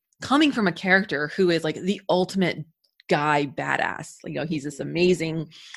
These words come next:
Speaker 1: fighter and he can do everything. And he, you know, he's, I get, he, he's the version of ultra macho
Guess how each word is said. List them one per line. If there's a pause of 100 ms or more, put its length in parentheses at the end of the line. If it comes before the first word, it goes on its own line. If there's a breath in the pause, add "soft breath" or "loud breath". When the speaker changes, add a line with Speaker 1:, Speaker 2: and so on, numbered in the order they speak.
(140 loud breath)
Speaker 1:
fighter
and
he
can
do
everything.
And
he,
you
know,
he's, (1200)
I
get,
he,
he's
the
version
of
ultra
macho